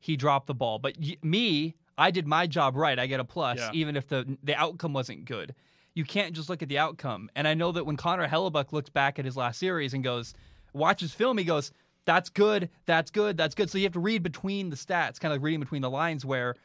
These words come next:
Speaker 1: the numbers might say, "Ah, you lost and you, you got swept in four games," but you say, "Well," and that's why a-, advanced analytics matter. You, you gave up no, everything that was low risk and low, what's the, what's the word you use?
Speaker 2: Danger,
Speaker 1: Um,
Speaker 2: low and medium
Speaker 1: lo-,
Speaker 2: danger.
Speaker 1: low,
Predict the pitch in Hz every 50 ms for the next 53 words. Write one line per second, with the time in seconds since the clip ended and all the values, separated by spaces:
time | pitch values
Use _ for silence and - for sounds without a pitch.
0 | _ _ _ _ _ _ _ _ - 147 151 170 165 160 185 220 254 247 233 196
1 | 156 - 165 147 - 131 - - 151 139 - - - 160 - 143 143 147 143 143
2 | 139 170 185 190 170 135 123 123 - - 160 139 135 143 143 139 - - 143 131
3 | 131 127 139 139 135 - - - 160 143 - 143 127 143 147 139 139 190 214 220
4 | 196 165 143 131 - _ _ _ _ _ - - 156 156 165 - - 170 143 143
5 | 139 139 139 147 139 135 127 123 127 131 147 - - 156 165 160 - 160 135 -
6 | 143 - 143 139 143 143 160 170 - - _ - - - 139 135 131 127 123 120
7 | 123 - 127 120 113 113 117 127 131 _ _ _ _ _ _ - 147 147 156 165
8 | - - - 170 160 147 135 170 165 151 156 - - 151 143 151 151 151 147 143
9 | 143 143 139 135 - _ _ _ _ _ _ _ _ - 139 - 160 175 185 214
10 | 196 202 202 190 175 151 143 127 139 156 170 175 156 156 160 180 170 - - 139
11 | 131 117 127 151 165 160 160 151 139 - 156 143 - - 151 139 - 147 143 -
12 | - 156 135 135 135 135 135 131 135 131 135 139 139 139 135 127 123 131 131 127
13 | 123 117 107 123 127 135 131 127 127 117 120 113 110 117 110 113 156 196 107 113
14 | - 170 175 175